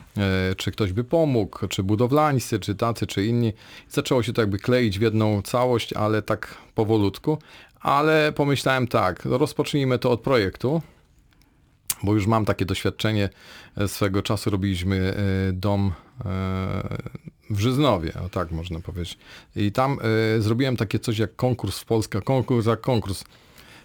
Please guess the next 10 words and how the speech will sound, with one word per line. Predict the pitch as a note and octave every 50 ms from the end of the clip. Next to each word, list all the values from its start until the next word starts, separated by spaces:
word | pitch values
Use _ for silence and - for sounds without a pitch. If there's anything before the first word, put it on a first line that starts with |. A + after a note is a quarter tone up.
| _ -
Prośbę | - - D3+ F3 D#3+ C3 A2+ A2
do | G2 A2
projektantów | - - G#2+ G#2 - - G#2 F#2+ F#2 - D3+ G3 -
w | -
Polsce, | _ - G2+ G2 F#2+ - - - F#3 G3+
którzy, | F#3+ - - B2+ A#2 A2 B2 B2+ B2 - - - - - -
kto | - - - G3
by | G3 G3 F3+
zrobił | B2+ B2 C#3 C#3 C#3+ D3 D3 C#3 C3+
bezpłatnie | C#3 B2 A#2+ B2 A#2+ - - B2+ B2+ A2 - - A#2 A2+ C3 D3 E3